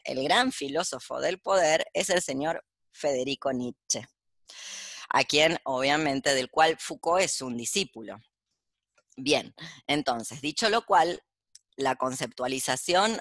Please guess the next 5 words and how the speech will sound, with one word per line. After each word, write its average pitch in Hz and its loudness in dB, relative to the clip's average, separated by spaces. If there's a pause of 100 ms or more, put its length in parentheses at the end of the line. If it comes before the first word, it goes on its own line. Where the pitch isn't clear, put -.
(120)
hasta 156 -2
Foucault, - 0
digámoslo 131 -4
así, 180 -2 (720)
sostenía 175 0